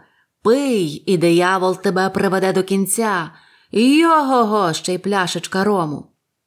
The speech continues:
Думаючи про те, що зараз виробляють ром і диявол у каюті Іспаньоли, я здивувався, коли відчув раптовий поштовх. Мій човник різко нахилився і круто змінив курс.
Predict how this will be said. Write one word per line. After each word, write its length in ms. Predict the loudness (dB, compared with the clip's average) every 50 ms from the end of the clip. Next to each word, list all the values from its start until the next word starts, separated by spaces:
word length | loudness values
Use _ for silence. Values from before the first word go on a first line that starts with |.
| _ _ -8
Думаючи 540 | -4 -2 -2 -2 -2 -4 -6 -6 -6 -8 -8
про 160 | -8 -8 -8
те, 180 | -6 -6 -8
що 180 | -8 -8 -8 -8
зараз 300 | -6 -6 -6 -6 -8 -6 -6
виробляють 680 | -4 -4 -4 -4 -4 -6 -6 -4 -4 -6 -6 -6 -6
ром 380 | -6 -4 -4 -2 -2 -2 -4 -4
і 100 | -6 -6
диявол 580 | -4 -4 -4 -4 -4 -4 -6 -6 -4 -6 -6 -6 -6
у 80 | -8
каюті 500 | -8 -6 -6 -6 -4 -4 -6 -8 -8 -8
Іспаньоли, 760 | -8 -8 -8 -8 -8 -8 -8 -6 -6 -6 -6 -4 -4 -4 -6 -8 -10 _ _ _ _ _ _ _ _ _
я 160 | -4 -2 -2 -2
здивувався, 640 | 0 0 0 0 0 0 0 -2 -2 -4 -4 -6
коли 220 | -4 -4 -2 -2 -2
відчув 300 | -2 -2 -2 -2 -2 0
раптовий 460 | -2 -4 -6 -6 -8 -6 -4 -4 -6
поштовх. 760 | -6 -6 -6 -4 -4 -6 -8 -10 -10 -12 -12 -14 -18 -20 _ _ _ _ _ _ _ _ -4
Мій 160 | -2 -2 -2
човник 480 | -4 -4 -4 -2 0 0 0 0 0 0
різко 320 | -2 -2 -2 -4 -6 -6
нахилився 680 | -8 -8 -8 -8 -8 -4 -4 -4 -4 -4 -4 -4 -4 -4 -6 _ _ _ _ _ _
і 100 | -10 -10
круто 580 | -8 -6 -4 -4 0 0 0 0 0 0 -2 -2
змінив 420 | -2 -2 -2 -4 -4 -6 -8 -10
курс. 460 | -10 -10 -10 -8 -8 -8 -8 -10 -10